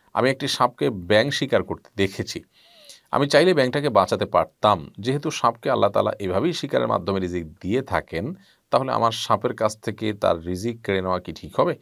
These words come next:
এমত অবস্থায় আমার করণীয় কী?" ভাই মাহফুজুর রহমান, আহ, সাধারণ অবস্থাতে তার রিজিকের জন্য সে, উম, আপনার কোনো সাপ, আহ, ব্যাঙকে ধরেছে বা কোনো প্রাণী কোনো প্রাণীকে ধরেছে, যেটা তার রিজিকের জন্য ধরে থাকে, তাহলে সেক্ষেত্রে,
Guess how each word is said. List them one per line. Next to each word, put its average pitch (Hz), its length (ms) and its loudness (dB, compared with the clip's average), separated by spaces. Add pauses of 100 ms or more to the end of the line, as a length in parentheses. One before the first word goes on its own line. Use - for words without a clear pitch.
(200)
এমত 95 220 0
অবস্থায় 92 340 -2
আমার 110 240 -4
করণীয় 73 440 -10
কী?" 110 200 2 (580)
ভাই 147 80 8
মাহফুজুর 180 320 4
রহমান, 180 540 2
আহ, 110 340 0
সাধারণ 165 340 2
অবস্থাতে 135 380 0
তার 120 160 2
রিজিকের 98 360 -2
জন্য 98 300 -2
সে, 90 460 -4 (100)
উম, - 440 -16 (120)
আপনার 85 400 -6 (220)
কোনো 82 180 -6
সাপ, - 300 -8
আহ, 87 280 -4
ব্যাঙকে 82 280 -4
ধরেছে 82 480 -8
বা 55 260 -2 (160)
কোনো 151 200 -6
প্রাণী 107 280 0
কোনো 98 180 -6
প্রাণীকে 87 300 -6
ধরেছে, 85 380 -4
যেটা 82 160 -6
তার 90 180 -2
রিজিকের 98 280 -4
জন্য 143 220 -8
ধরে 131 160 2
থাকে, 127 260 0 (520)
তাহলে 120 180 0
সেক্ষেত্রে, 117 460 -4